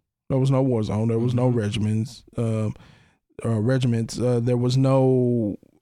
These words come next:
Speaker 1: There were only, like, th-, four maps for multiplayer.
Speaker 2: Mm-hmm.
Speaker 1: I mean, that, that's a, that's an incomplete game to me. When,
Speaker 2: Yeah.
Speaker 1: when you compare it to all the other Call of Duties that came out. So I, I'm glad that they're still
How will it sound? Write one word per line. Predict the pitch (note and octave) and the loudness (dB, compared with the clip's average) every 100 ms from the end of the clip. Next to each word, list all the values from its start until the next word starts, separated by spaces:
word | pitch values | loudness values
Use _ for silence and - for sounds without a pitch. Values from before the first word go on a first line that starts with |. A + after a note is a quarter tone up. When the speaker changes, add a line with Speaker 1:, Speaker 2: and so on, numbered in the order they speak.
| _ _ _ _ _ _ _ | _ _ _ _ _ _ _
Speaker 1:
There | D#3 | 0
were | C#3+ | 2
only, | C#3+ C#3 | 2 2
like, | B2+ C3 | 0 -2
th-, | - - | -4 -4
four | - C3+ | 0 2
maps | B2+ A2+ A2 - - - | 2 0 -4 -6 -8 -12
for | - B2+ | -6 -2
multiplayer. | A2 - - G2 G2+ A2+ - | -2 -4 -4 -2 -2 -4 -6
Speaker 2:
Mm-hmm. | A2+ G#2+ A#2 B2 B2 _ _ _ _ | -6 -4 -4 -4 -6 _ _ _ _
Speaker 1:
I | - | -2
mean, | D#3+ D#3 | 0 2
that, | D#3 | 0
that's | D#3 D3 | 0 0
a, | |
that's | D#3+ E3 D#3+ | 0 0 0
an | |
incomplete | C#3+ C#3+ D#3 D3 | 0 0 0 2
game | D#3 E3+ | 0 0
to | G#2+ | -2
me. | - B2 - _ _ _ _ _ _ _ _ _ _ _ _ _ _ | -4 -10 -14 _ _ _ _ _ _ _ _ _ _ _ _ _ _
When, | - D3 | 0 2
Speaker 2:
Yeah. | D3 C#3 | 4 4
Speaker 1:
when | D#3 | 4
you | D3 | 2
compare | C#3+ D3 D#3+ | 2 2 2
it | D#3 | 2
to | |
all | C#3 D3+ | 2 2
the | D3 | 2
other | D3+ C#3 | 0 0
Call | C#3 C#3+ | 2 2
of | C3+ | 2
Duties | C3+ C#3 | 0 0
that | B2 A#2 | 0 0
came | C3 A2+ | -2 0
out. | C3 G2 - _ _ _ _ _ | -2 -6 -10 _ _ _ _ _
So | - E3+ D#3 | 2 4 6
I, | D3 D#3+ C#3+ | 4 2 2
I'm | E3 | 2
glad | D#3 E3+ D#3+ | 4 2 2
that | D3 | -2
they're | C#3 | -2
still | B2+ - D#3 C#3+ B2+ B2 A2+ | -2 0 2 2 2 0 -2